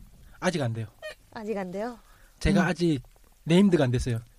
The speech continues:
Speaker 1: 변사 네임드에 아직 등극을 못 했어요.
Speaker 2: 음.
Speaker 1: 아직 변사 네임드에 올라가려면은 쓰레기에 내 쓰레가 하나 생기고 내 쓰레에 한 그 이 장, 삼 장까지 생겨야지. 어,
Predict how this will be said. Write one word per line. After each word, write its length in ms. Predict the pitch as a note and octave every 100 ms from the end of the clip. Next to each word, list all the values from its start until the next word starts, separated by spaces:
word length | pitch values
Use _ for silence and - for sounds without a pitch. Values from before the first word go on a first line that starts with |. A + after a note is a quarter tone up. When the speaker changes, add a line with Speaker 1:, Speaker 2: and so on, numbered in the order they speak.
| _ _ _
Speaker 1:
변사 340 | F3 F3+ G3+ G3+
네임드에 340 | E3+ F#3+ F3
아직 220 | D3+ C#3+
등극을 300 | - D#3 F3+
못 140 | C#3+ C3+
했어요. 240 | B2+ A2+
Speaker 2:
음. 100 | -
Speaker 1:
아직 300 | G3 F#3 C#3+ G2+ F#3+ F#3+ F#3 -
변사 260 | F3 F#3+
네임드에 320 | A3 G3 G#3+ F#3+
올라가려면은 680 | G3 F3 D#3+ D#3+ D#3+ D#3+
쓰레기에 580 | C3+ A3 A#3 G#3+ G#3 F#3
내 260 | C#3+ E3 F3+
쓰레가 300 | A#3+ A3 F#3
하나 140 | F#3
생기고 500 | F3+ G#3+ F#3+ F#3 F#3 D3
내 160 | D#3
쓰레에 340 | - A3+ G#3 F#3+
한 200 | F3+ E3 - - - - -
그 100 | E3
이 240 | C#3+ E3
장, 160 | A3 G#3+
삼 180 | G3+ G#3
장까지 600 | A3 A3 A3 F#3+ A3 F#3+
생겨야지. 840 | B3 A#3 G3 E3+ F#3+ F#3+ E3 C3+ A#2+ - _ _
어, 80 | D3+